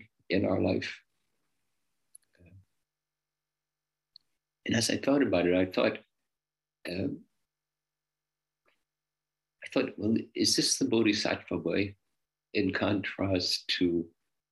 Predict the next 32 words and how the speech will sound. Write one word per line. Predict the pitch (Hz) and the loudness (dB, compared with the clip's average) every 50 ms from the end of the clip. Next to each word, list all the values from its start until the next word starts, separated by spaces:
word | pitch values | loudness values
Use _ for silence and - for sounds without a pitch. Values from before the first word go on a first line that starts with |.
| _ _ _ _ _ _ _ _ _ _ _ - | _ _ _ _ _ _ _ _ _ _ _ 0
the | 78 82 | 0 0
guidance | 80 82 85 87 90 90 92 87 90 - - - | 2 2 2 2 2 2 0 -2 -2 -2 0 0
and | - 85 87 | 0 0 0
the | 85 | 0
instruction | 82 - - - - - 80 - - - - - - 92 | 0 -2 -2 -4 -4 -2 -4 -4 -2 -4 -4 -2 0 0
I | 82 | 0
was | 80 - 82 - - | 0 0 -2 -4 -4
given | - - 87 82 82 90 90 | -2 -2 -2 -2 -2 -4 -6
when | 92 - 87 | -6 -4 -4
I | 82 80 | -4 -4
became | 78 - - - 90 - 82 | -4 -4 -4 -2 -2 -2 -2
a | 85 | -2
monk | 87 90 87 87 85 - - | -2 -2 -4 -4 -6 -8 -8
in | - - - - | -10 -10 -8 -8
Thailand?" | - 101 104 107 110 101 104 110 107 - _ _ _ _ _ _ _ _ _ _ _ _ _ _ _ _ _ _ - | -8 -6 -6 -6 -8 -8 -12 -16 -18 -20 _ _ _ _ _ _ _ _ _ _ _ _ _ _ _ _ _ _ -18
You | 85 | -18
know, | - - 95 - _ _ _ _ _ _ _ _ | -16 -16 -18 -20 _ _ _ _ _ _ _ _
which, | - - 92 - | -6 -6 -4 -2
which | - 110 - - - - | -2 -2 0 -2 -4 -4
to | - - | -2 0
me | 117 113 113 110 104 101 98 98 - _ _ _ _ _ _ _ _ _ _ _ _ _ _ _ _ _ _ - | 0 2 2 2 2 2 0 -2 -10 _ _ _ _ _ _ _ _ _ _ _ _ _ _ _ _ _ _ -6
wa-, | 80 80 - - | -4 -2 -2 -2
was | - 87 95 90 87 87 90 87 76 73 - - - - _ _ _ _ _ _ _ _ _ _ _ - - | -2 -2 0 2 2 2 0 0 -2 -6 -8 -10 -12 -14 _ _ _ _ _ _ _ _ _ _ _ -4 0
my | 98 107 | 2 2
experience | 113 110 113 - - - 78 80 - - - - | 2 0 -2 -2 -2 -2 -2 -2 -2 -4 -6 -4
of | - - - | -4 -4 -6
it. | - - - - _ _ _ _ _ - | -8 -12 -14 -16 _ _ _ _ _ -8
It | 110 107 | -6 -2
was | - - - - | -2 0 0 0
sort | - 143 143 139 | 0 2 0 0
of | - - | 0 -2
upholding | - - - _ - - - 113 113 107 104 104 107 98 95 87 82 | -8 -12 -14 _ -14 -4 0 2 2 2 2 2 0 0 0 0 -2